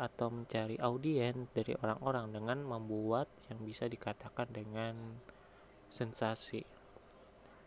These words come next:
Banyak artis yang seperti itu, artis pendatang baru yang seperti itu. Contoh misalkan, ya, si Cadel.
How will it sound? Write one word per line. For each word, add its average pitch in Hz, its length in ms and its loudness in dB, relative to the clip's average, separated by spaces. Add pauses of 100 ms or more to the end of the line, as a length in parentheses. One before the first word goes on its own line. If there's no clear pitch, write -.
(1080)
Banyak 214 440 8 (120)
artis - 320 2
yang 135 160 -2
seperti 139 520 -2
itu, - 200 -14
artis - 320 2
pendatang 120 400 -2
baru 117 240 2
yang 117 80 -2
seperti 123 400 0
itu. 123 160 -2
Contoh 139 240 2
misalkan, 127 560 -2 (240)
ya, 120 320 2 (560)
si 120 480 4
Cadel. 120 480 10